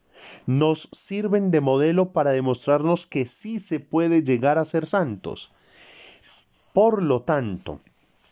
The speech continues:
que nuestra devoción a los santos, y, y sobre todo que cada uno tendrá algunos santos de,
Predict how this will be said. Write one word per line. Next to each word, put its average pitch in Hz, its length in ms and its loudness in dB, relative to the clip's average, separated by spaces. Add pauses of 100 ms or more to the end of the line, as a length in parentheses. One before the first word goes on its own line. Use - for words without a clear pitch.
(320)
que 127 140 -2
nuestra 127 560 0
devoción 127 760 0
a 180 60 2
los 170 200 0
santos, 117 520 -6 (360)
y, - 240 -6
y 113 60 -4
sobre 113 280 0
todo 127 300 0
que - 160 -4
cada 110 280 -4
uno 127 320 -2
tendrá 98 460 -2 (480)
algunos 127 480 0
santos 123 480 -2
de, 98 360 -2